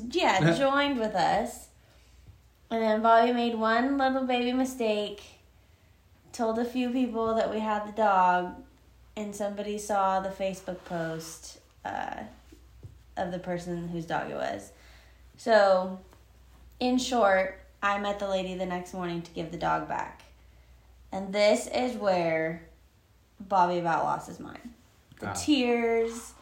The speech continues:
Speaker 2: I was
Speaker 1: the
Speaker 2: upset.
Speaker 1: emotions. Don't do that.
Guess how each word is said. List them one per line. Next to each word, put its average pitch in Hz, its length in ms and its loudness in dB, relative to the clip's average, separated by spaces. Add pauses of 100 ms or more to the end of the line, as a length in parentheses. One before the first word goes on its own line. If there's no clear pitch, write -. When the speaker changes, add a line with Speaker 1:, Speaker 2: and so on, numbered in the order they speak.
(160)
Speaker 2:
I 151 200 2
was 240 100 4
Speaker 1:
the 226 100 6
Speaker 2:
upset. 214 440 6
Speaker 1:
emotions. 240 1160 -2 (560)
Don't 226 140 -4
do 202 120 -8
that. 165 160 -10